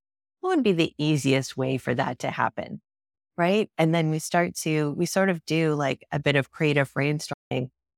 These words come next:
And then next thing you know, their business has jumped from four hundred thousand to two million. And they're like, "But that seems really easy." I'm like, "That's the point, right?" The point is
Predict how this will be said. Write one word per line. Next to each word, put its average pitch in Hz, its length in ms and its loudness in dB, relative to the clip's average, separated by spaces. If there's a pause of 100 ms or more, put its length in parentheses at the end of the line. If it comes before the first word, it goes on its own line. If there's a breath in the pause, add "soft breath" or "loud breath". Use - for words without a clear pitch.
(160)
And 156 120 2
then 156 180 4
next 170 300 -2
thing 156 160 0
you 143 140 -2
know, 147 480 4
their 147 140 4
business 143 460 -4
has 147 160 -4
jumped 135 360 -2
from 127 280 -6
four 131 240 0
hundred 139 300 0
thousand 131 520 0
to 135 120 -4
two 135 240 -4
million. 139 520 0 (360)
And 147 160 4
they're 143 140 4
like, 135 340 -4 (800)
"But - 140 -2
that 160 200 2
seems 151 420 -4
really 143 220 0
easy." 143 600 -2 (180)
I'm 151 100 -8
like, 151 180 -8 (220)
"That's 165 380 -2
the 160 80 -2
point, - 540 -4 (340)
right?" 160 320 2 (920)
The 151 80 -2
point 220 440 2
is 156 220 -2